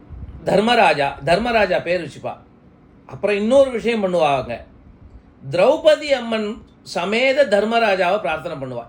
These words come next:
இங்க மாயவரத்திலிருந்து கஞ்சனூர் போற வழியில, மாப்படுகை வழியா கஞ்சனூர் போற வழியில ஒரு திரௌபதி அம்மன் கோயில், தர்மராஜா, இந்த திரௌபதி அம்மன் சமேத திரௌ-, தர்மராஜா கோயில் ஒண்ணு இருக்கு, நான் பார்த்திருக்கேன்,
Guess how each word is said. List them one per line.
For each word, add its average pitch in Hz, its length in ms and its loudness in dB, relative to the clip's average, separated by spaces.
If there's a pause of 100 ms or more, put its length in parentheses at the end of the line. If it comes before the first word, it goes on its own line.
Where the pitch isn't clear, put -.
இங்க 185 240 -8 (1200)
மாயவரத்திலிருந்து 226 1160 0 (1700)
கஞ்சனூர் 254 560 -2
போற 208 220 -2
வழியில, 185 320 -2 (200)
மாப்படுகை 196 480 -4
வழியா 180 260 -4
கஞ்சனூர் 202 540 -6
போற 170 200 -4
வழியில 170 320 -6 (1300)
ஒரு 190 200 -2
திரௌபதி 220 480 0
அம்மன் 185 260 -6
கோயில், 214 200 -2
தர்மராஜா, 214 640 0 (560)
இந்த 165 220 -8
திரௌபதி 220 520 -2
அம்மன் 208 340 -4
சமேத 202 500 -4
திரௌ-, 196 260 0
தர்மராஜா 196 540 0
கோயில் 190 300 0
ஒண்ணு 165 140 -6
இருக்கு, 156 220 -8
நான் 143 160 -8
பார்த்திருக்கேன், 156 420 -8